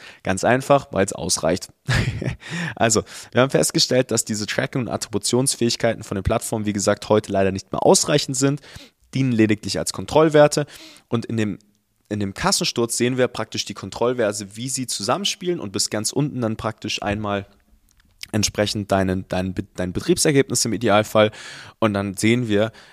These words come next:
ähm, wie so Kontrollwerte. Ja, auf wöchentlicher Basis, einmal pro Woche, dauert zehn, fünfzehn Minuten, ne,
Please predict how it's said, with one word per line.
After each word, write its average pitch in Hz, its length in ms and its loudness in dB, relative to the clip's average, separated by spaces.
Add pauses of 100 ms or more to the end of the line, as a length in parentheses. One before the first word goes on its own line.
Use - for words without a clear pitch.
(120)
ähm, 98 360 -4
wie 107 100 -2
so 104 100 0
Kontrollwerte. 95 720 0
Ja, 98 80 2
auf - 180 2
wöchentlicher 123 460 2
Basis, 139 420 2
einmal 117 280 2
pro 107 200 2
Woche, 143 320 4
dauert 107 320 4
zehn, 113 180 0
fünfzehn 101 460 -4
Minuten, 127 340 2
ne, 123 120 4